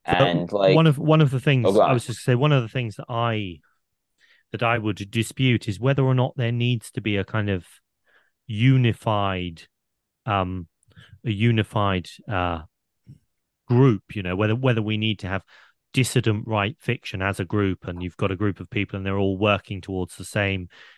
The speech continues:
Speaker 1: you know, the same kind of goal, using the same kind of literary model, so that it's actually a movement,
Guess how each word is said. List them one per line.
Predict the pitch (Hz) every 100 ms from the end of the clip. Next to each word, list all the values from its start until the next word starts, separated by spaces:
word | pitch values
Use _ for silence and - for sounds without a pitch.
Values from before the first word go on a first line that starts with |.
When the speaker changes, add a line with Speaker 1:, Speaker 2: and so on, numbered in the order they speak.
| _ -
Speaker 1:
you | 92
know, | 82
the | 98
same | - 101
kind | 92 95
of | 85
goal, | 104 98 92 90 87 - _ -
using | 107 95 98
the |
same | 90 104 92
kind | 92
of | 92
literary | 104 - 95
model, | 95 90 90 87
so | 151
that | 123 -
it's | 135
actually | - 131 - 110
a |
movement, | 107 131 123 92 80 82 -